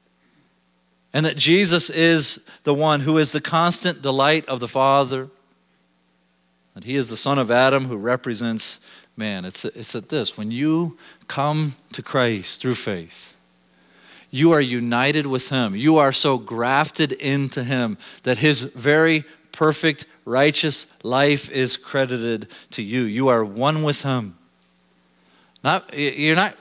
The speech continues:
you're not righteous because you're righteous in and of yourself, but because Jesus was righteous and you're in Christ. And now you're credited with his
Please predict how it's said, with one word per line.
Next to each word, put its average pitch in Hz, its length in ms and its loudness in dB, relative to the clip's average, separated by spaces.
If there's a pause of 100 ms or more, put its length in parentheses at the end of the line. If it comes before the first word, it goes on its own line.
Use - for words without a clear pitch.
you're 147 120 0
not 170 220 0
righteous 160 480 2
because 139 320 -2
you're 135 80 0
righteous 143 540 0
in 143 80 -4
and 135 80 -4
of 117 100 -6
yourself, 165 440 0
but 135 100 -6
because 131 260 -4 (200)
Jesus 160 460 2
was 131 140 -6
righteous 156 460 2 (160)
and 131 120 -4
you're 131 140 -2
in 160 140 0
Christ. - 880 -6 (880)
And 101 100 -16
now 110 80 -8
you're 113 160 -4
credited 110 600 -4
with 101 240 -8
his 95 400 -6